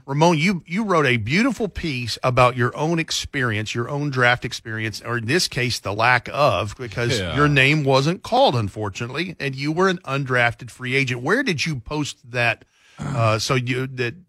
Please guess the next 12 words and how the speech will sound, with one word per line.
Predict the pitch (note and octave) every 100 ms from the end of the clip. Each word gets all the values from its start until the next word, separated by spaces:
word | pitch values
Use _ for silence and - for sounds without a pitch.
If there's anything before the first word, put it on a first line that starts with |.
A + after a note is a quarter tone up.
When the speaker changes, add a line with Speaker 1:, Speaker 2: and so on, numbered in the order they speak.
| _
Speaker 1:
folks | C3+ B2+
can | - A2+
see | - C3 A2+
it? |
And | G2
I | G#2
wanna | A#2 A#2+ G#2+
be | G#2+ A#2+
able | A#2+ A2
to, | G#2+ G#2+ - _
to, | -
to | A2